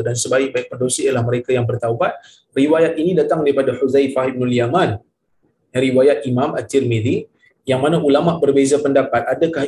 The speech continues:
ia datang daripada Nabi sallallahu alaihi wasallam ataupun ia merupakan, uh, kata-kata,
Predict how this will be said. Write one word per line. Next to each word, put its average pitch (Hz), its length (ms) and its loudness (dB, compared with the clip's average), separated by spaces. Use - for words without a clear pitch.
ia 151 120 0
datang 143 320 0
daripada 127 400 0
Nabi 127 260 -4
sallallahu 120 560 0
alaihi 117 160 -6
wasallam 139 560 -4
ataupun 127 480 -4
ia 139 160 2
merupakan, 123 540 0
uh, 117 180 -2
kata-kata, 123 540 0